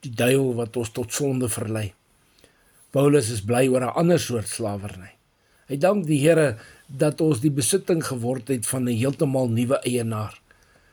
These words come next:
Sy naam is Christus. Hy is gebore as kind van Adam aan ons gelyk, maar hy is ook gebore as kind van God en daarom aan God gelyk. Daarom kon hy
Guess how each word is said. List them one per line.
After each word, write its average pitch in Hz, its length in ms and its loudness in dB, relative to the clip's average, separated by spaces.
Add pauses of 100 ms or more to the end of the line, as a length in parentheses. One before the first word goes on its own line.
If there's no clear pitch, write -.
(340)
Sy 120 200 -2
naam 123 300 2
is 135 120 2
Christus. 120 640 -2 (800)
Hy 127 60 -6
is 113 100 0
gebore 139 500 4
as - 180 0
kind 156 220 2
van 139 240 -4
Adam 151 360 2
aan 135 100 -2
ons 127 180 -4
gelyk, 131 560 -2 (440)
maar 135 120 -4
hy 147 60 2
is 135 100 0
ook 175 140 0
gebore 147 460 2
as 135 200 -2
kind 160 220 0
van 151 200 0
God 160 300 -2
en 131 100 0
daarom 143 360 0
aan 143 120 0
God - 320 -2
gelyk. 110 520 -8 (920)
Daarom 151 400 0
kon 170 240 2
hy 135 240 0